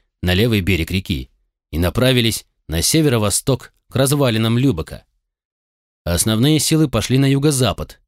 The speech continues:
к реке Лабе, которую германцы называют Эльба, и расположенному на ней Гамбургу. Прошли на удивление спокойно и тихо. Патрулей не было, и дальних дозоров беспечные крестоносцы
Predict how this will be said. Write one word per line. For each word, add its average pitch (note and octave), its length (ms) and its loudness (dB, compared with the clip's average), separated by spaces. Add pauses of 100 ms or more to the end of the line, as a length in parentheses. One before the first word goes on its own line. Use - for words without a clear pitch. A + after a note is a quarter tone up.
(140)
к - 60 -4
реке F3 240 2
Лабе, F2 480 -2 (520)
которую C3+ 360 2
германцы C#3 480 0
называют C3 480 0
Эльба, F2 440 -2 (360)
и E2+ 60 -2
расположенному C3+ 680 2
на B2+ 140 2
ней B2 320 2 (240)
Гамбургу. E2 720 -4 (960)
Прошли F2+ 360 0
на B2+ 120 2
удивление A#2+ 460 2
спокойно G#2 680 -2
и G2 40 -4
тихо. D#2+ 440 -6 (400)
Патрулей C3+ 480 2
не A#2 180 2
было, A#2 320 -2 (320)
и D2 120 -8
дальних A#2 440 0
дозоров G2 640 0
беспечные B2 580 0
крестоносцы A#2 760 -2